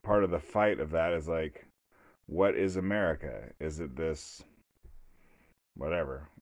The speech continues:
great country that did all these great things? Or is it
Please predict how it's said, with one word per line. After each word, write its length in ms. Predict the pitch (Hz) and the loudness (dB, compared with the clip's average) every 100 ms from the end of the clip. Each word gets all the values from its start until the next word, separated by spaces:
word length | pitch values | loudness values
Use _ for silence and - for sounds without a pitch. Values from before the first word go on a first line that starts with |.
| 67 | -8
great 360 | 80 92 90 - | 0 2 2 -2
country 500 | 92 90 98 98 92 | -4 -2 -2 0 -2
that 220 | - 71 | -4 -2
did 240 | 90 90 | 0 2
all 180 | 90 92 | 4 2
these 180 | 87 80 | 0 0
great 320 | 90 85 71 | 0 0 -2
things? 520 | 95 95 104 113 110 - | -2 0 -2 -4 -8 -8
Or 260 | - 85 85 | -4 0 0
is 140 | 80 | -2
it 220 | 82 82 | -2 -2